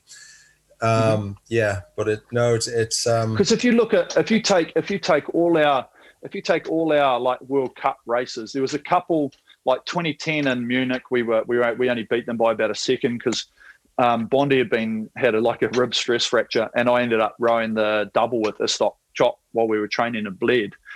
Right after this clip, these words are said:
Speaker 2: So we hadn't been in the pier. We took, we literally, the only reason we went back in the <laughs> pier is 'cause Dick said to Bondi, "Look, if you can't row, you may as well go home." And so he was like, "Oh, shit, okay." Um, and so we turned, we turned up in Munich,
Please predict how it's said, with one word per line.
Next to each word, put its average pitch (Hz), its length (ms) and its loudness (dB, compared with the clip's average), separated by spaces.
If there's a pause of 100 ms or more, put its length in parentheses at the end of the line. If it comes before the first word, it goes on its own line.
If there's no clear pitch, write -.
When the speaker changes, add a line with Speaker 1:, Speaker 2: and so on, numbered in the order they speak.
(280)
Speaker 2:
So 127 160 2
we 160 140 4
hadn't 139 340 -2
been 131 200 0
in 120 100 -2
the 104 100 -6
pier. 135 320 -2
We 127 140 -4
took, - 180 -4
we 131 100 0
literally, 143 540 0 (200)
the 139 100 4
only 175 160 2
reason 151 320 2
we 127 80 2
went 127 240 0
back 139 200 2
in 123 100 0
the 110 60 -8
<laughs> - 120 -8
pier 151 320 2 (400)
is 131 100 -2
'cause 123 240 -2
Dick 139 220 0
said 127 200 0
to 113 60 -8
Bondi, 117 580 0
"Look, 113 200 0 (180)
if - 120 -6
you 147 60 -8
can't - 260 0
row, 110 280 2 (140)
you 117 80 -6
may 117 100 2
as 110 120 -2
well 101 80 -2
go 98 140 -2
home." 117 280 0 (200)
And 110 80 -10
so 110 180 0
he 120 120 2
was 110 120 -2
like, 107 160 0
"Oh, 104 120 -4
shit, - 340 -2 (140)
okay." 104 260 0 (400)
Um, 127 240 0 (100)
and 135 120 0
so 143 120 2
we 160 160 2
turned, 151 360 -2
we 160 120 2
turned 175 240 0
up 156 140 0
in 117 100 -2
Munich, 131 320 0